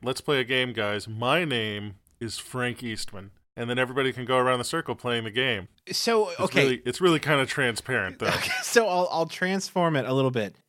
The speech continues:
Speaker 2: I, I think you're heading in the right direction, but instead of just, like, everybody saying their name, they could do the, you know, Frank, Frank, Bobank, Banana Fana, Fofank, Me, My, Mo, Mank, Frank. And people are gonna get into that.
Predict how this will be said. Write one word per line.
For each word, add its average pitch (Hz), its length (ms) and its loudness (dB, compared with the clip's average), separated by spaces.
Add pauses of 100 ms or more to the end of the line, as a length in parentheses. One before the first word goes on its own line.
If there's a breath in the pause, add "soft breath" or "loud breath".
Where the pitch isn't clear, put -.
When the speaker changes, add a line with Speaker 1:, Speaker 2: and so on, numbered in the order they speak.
(100)
Speaker 2:
I, 147 160 -2
I 233 140 0
think 208 320 -2
you're 208 120 0
heading 170 200 -2
in 165 80 0
the 160 80 2
right 143 180 4
direction, 123 520 0
but 123 100 0
instead 180 300 -2
of 165 80 -4
just, 151 280 -4
like, 127 400 -2 (160)
everybody 135 360 2
saying 131 240 -2
their 127 80 -2
name, 127 480 -2 (300 soft breath)
they 135 100 -2
could 143 120 -4
do 143 200 -2
the, 117 460 0 (580)
you 131 80 -6
know, 110 100 -2
Frank, 127 360 -4
Frank, 127 340 -4
Bobank, 120 480 -2 (580)
Banana 120 260 -4
Fana, 117 240 -6
Fofank, 131 680 -2
Me, 123 120 -2
My, 117 200 -2
Mo, 113 160 -2
Mank, 104 320 -2 (320)
Frank. 135 400 -4 (280)
And 165 160 -2
people 302 280 4
are 302 40 0
gonna 269 160 0
get 254 140 -2
into 320 220 2
that. 85 260 -8